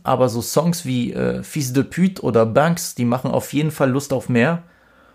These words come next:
Und ich kann absolut verstehen, warum der so einen großen Hype hat. Ich wollte für euch tatsächlich in diese neue Serie reingucken, aber ich habe auch bei Torrents und so keinen Link gefunden, beziehungsweise wollte ich dann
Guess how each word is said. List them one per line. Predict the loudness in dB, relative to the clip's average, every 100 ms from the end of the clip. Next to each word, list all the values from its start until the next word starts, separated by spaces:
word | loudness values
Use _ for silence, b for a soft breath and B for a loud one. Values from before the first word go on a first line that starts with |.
| b
Und | -2 -2 -2
ich | -4
kann | -2 -2
absolut | -4 -6 -4 -4
verstehen, | -4 -2 0 2
warum | 2 2 2
der | 2
so | 2
einen | -2
großen | 0 -2 -2
Hype | 0 -2 -2
hat. | -6 -6 B B B B B _
Ich | -6 2
wollte | 4 4
für | 2 2
euch | 2 0
tatsächlich | 0 0 0 -2 -4 -4
in | -2 -2
diese | -2 0
neue | 0 2 -2
Serie | 0 -2 0 0
reingucken, | 0 -2 -4 -4 -2
aber | -2 -2
ich | -2 2
habe | 2 4
auch | 2 -2 -8
bei | -16 -4 -4
Torrents | -2 0 2 0 -2
und | -4
so | -4 -6
keinen | -2 0 0 0
Link | 0 -2
gefunden, | -4 -4 -2 0 -2
beziehungsweise | -2 -2 -2 0 0 0
wollte | -2 -2 -4
ich | 0
dann | 0 0